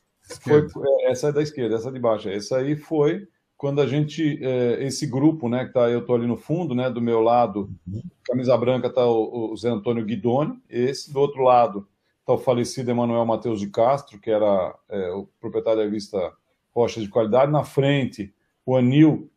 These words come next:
Speaker 2: Taneja, que é um indiano que mora em, em, em Madrid, né? E, e ele é da revista Litos. Aí do lado esquerdo você tem o primeiro aqui na frente, é o, é, é o Luntz,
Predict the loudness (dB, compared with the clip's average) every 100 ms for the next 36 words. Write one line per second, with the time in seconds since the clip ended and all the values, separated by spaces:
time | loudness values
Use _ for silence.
0 | _ 0 0 0 -2 -2 -2 0 0 0
1 | -2 -2 2 2 2 -2 -6 -6 -4 -4
2 | -8 -8 -6 -4 -4 -4 -6 -8 _ _
3 | _ -8 -8 -10 _ _ _ _ -4 -2
4 | -2 0 2 2 2 2 2 2 0 -4
5 | -6 -4 -2 0 -2 -4 -10 -2 0 4
6 | 4 4 2 2 2 0 2 2 2 0
7 | 4 6 6 4 2 -2 0 2 2 0
8 | -4 -12 -16 _ _ _ 2 6 6 4
9 | 2 2 2 2 2 4 4 2 0 -10
10 | -18